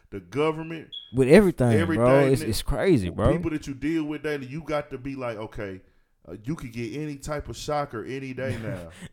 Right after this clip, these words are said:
Speaker 2: Shit, nigga, nigga, look, like that story you telling about your little encounter with the person?
Speaker 1: Yeah.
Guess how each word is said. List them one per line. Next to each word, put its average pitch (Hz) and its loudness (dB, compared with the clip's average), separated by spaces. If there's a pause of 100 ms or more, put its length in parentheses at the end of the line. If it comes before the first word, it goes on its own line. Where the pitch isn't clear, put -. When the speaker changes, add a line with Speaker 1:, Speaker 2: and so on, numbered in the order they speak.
(160)
Speaker 2:
Shit, 139 -10
nigga, 143 -12
nigga, 117 -6
look, 80 -10
like 113 2
that 110 0
story 147 2
you 135 2
telling 151 0
about 139 0
your 135 -8
little 127 0 (140)
encounter 147 -4
with 147 -6
the - -8
person? 160 0 (100)
Speaker 1:
Yeah. 101 -8